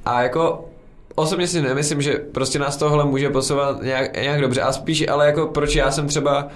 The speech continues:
eh, osobně, a jako teď to fakt, eh, říkám, přestal koukat, myslím, že jsem vydržel, nevím, jak dlouho to bylo, ale prostě třeba fakt tři, čtyři měsíce minimálně, já jsem v té době totiž ještě nevedl takový svůj kalendář,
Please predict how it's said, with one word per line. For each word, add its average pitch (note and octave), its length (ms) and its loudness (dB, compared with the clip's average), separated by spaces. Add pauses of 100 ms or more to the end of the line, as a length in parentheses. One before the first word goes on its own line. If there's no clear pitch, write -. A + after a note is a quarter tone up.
(400)
eh, B2 200 2
osobně, C3 600 0
a A#2+ 160 0
jako B2+ 280 0
teď B2+ 140 0
to C3 80 0
fakt, C3+ 340 0
eh, B2+ 240 2
říkám, B2+ 580 -2
přestal C3+ 400 0
koukat, C3+ 440 0
myslím, C3 280 -2
že C#3+ 100 0
jsem C#3+ 200 0
vydržel, B2+ 600 2 (280)
nevím, A2+ 240 0
jak A#2+ 120 0
dlouho A#2+ 200 2
to B2 120 0
bylo, F#2+ 420 -2 (440)
ale G#2+ 140 2
prostě A2 220 -2
třeba A#2+ 260 2
fakt A#2 220 -2 (260)
tři, C3+ 200 0
čtyři C3+ 280 0
měsíce B2+ 360 -2
minimálně, A#2+ 840 0
já - 60 -2
jsem B2+ 120 -2
v A#2+ 40 -8
té C3+ 80 -2
době B2+ 160 0
totiž B2+ 120 -2
ještě A#2+ 180 -4
nevedl B2+ 260 0
takový B2+ 260 0
svůj C3+ 160 -2
kalendář, B2 500 -2